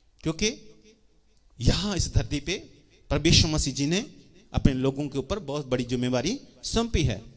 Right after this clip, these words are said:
पतरस को सौंपा है ये सब काम कि क्या कर तू, अगर तू मुझसे प्रेम करता है तो प्रभु ने ये नहीं कहा तू ये करके दिखा, एक दिन एक पूरे एक पांव पे खड़ा रहे, है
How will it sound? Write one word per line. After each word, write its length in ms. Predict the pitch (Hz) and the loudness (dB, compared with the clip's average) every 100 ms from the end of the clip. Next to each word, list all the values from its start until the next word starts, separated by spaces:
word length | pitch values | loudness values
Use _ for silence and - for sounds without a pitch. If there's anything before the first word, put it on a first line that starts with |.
| - - - | -20 -4 0
पतरस 300 | 156 202 - | 4 4 4
को 120 | 180 | 4
सौंपा 380 | - 202 214 240 | 4 4 4 4
है 160 | 170 | 4
ये 120 | 151 139 | 4 2
सब 220 | 139 117 | 0 -2
काम 260 | 107 98 - - _ _ _ _ _ _ _ _ - | -6 -8 -12 -20 _ _ _ _ _ _ _ _ -8
कि 80 | |
क्या 220 | 156 180 180 | 0 4 6
कर 180 | 180 | 6
तू, 200 | 170 220 262 - - | 4 0 -2 -6 0
अगर 180 | 240 | 2
तू 100 | 262 | 6
मुझसे 360 | 277 233 240 359 | 10 10 12 10
प्रेम 280 | - 269 240 | 10 6 6
करता 300 | 214 180 185 | 2 2 2
है 420 | 190 294 - - | 2 2 -2 -4
तो 100 | 196 | 0
प्रभु 260 | 196 220 240 | 4 4 4
ने 80 | |
ये 180 | 220 233 | 6 8
नहीं 100 | 262 | 8
कहा 160 | 254 254 | 6 4
तू 100 | 247 | 4
ये 200 | 190 226 | 6 6
करके 300 | 226 202 208 | 6 2 0
दिखा, 280 | 185 190 220 - - - _ _ - | 0 0 -2 -10 -20 -20 _ _ 2
एक 200 | 196 190 | 2 4
दिन 120 | 220 | 2
एक 160 | 214 202 | 2 4
पूरे 320 | 220 220 214 | 8 8 8
एक 100 | 208 208 190 - - | 4 -2 -2 -8 -8
पांव 160 | 165 180 | 0 0
पे 120 | 196 | 2
खड़ा 240 | 190 202 202 | 2 4 4
रहे, 200 | 185 | 2
है 120 | 208 | 0